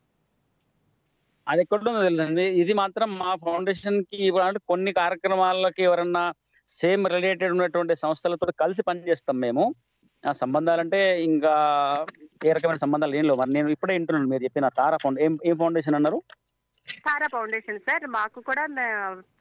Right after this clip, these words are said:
Speaker 2: చాలా గవర్నమెంట్ స్కూల్ పిల్లల్ని ఇలాగే తీసుకొని వాళ్ళు ఇంగ్లీష్ మీడియం చదివించి మంచి మంచి ర్యాంకులతో పాస్ అయిన వాళ్ళకి ఇంకా పెద్ద పెద్ద చదువులకు వాళ్ళు చేదు-, చేయండిస్తున్నారండి. అలాగే మీ ఫౌండేషన్ కూడా అటువంటిదేనా అనేసి అడుగుతున్నాను సార్.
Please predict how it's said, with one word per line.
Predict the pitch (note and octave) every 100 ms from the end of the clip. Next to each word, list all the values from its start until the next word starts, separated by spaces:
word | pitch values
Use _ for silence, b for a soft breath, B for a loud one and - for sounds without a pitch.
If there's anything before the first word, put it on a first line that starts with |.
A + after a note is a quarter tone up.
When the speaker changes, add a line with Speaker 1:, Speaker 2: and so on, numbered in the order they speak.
| -
Speaker 2:
చాలా | G#3+ A#3 B3+
గవర్నమెంట్ | A3+ A3+ B3
స్కూల్ | _ A3+ A3
పిల్లల్ని | G#3 G#3 A3 G#3+ D4+ - B B
ఇలాగే | A#3 C4+ D4
తీసుకొని | C#4 G#3+ - A3+ A3+
వాళ్ళు | F4+ A3+ B3
ఇంగ్లీష్ | A#3 B3+ F4 D4
మీడియం | C4 B3+
చదివించి | A#3 G3 F3 A3 A3+ - E4+ G#4 B B -
మంచి | A3+ B3
మంచి | C4+ -
ర్యాంకులతో | A3+ G#3 A3+ C4 C#4 -
పాస్ | G#3+ G#3+
అయిన | C4 B3+
వాళ్ళకి | B3 B3+
ఇంకా | D#4 A#3+ B3 D4
పెద్ద | C#4 A3+ A#3
పెద్ద | B3+
చదువులకు | B3+ A3+ G#3 C4 B3+ B3
వాళ్ళు | A3 G#3 G3
చేదు-, | F#3+ G#3+ G#3 A3 G#3 G3
చేయండిస్తున్నారండి. | G3+ G3+ G3+ G3 _ G3 F3+ F3 E3+ A#3+ A4 B B B
అలాగే | A3 D4+ E4
మీ | D#4+ C4
ఫౌండేషన్ | - C4+ C4 C4 C4+
కూడా | - B3+
అటువంటిదేనా | C4+ G3+ A3+ A#3 A#3 A3+ G#3+ G#3 C#4 D#4+ - A3
అనేసి | A3+ C4+ -
అడుగుతున్నాను | A#3 F#3+ G3+ G3 F3+
సార్. | - C#4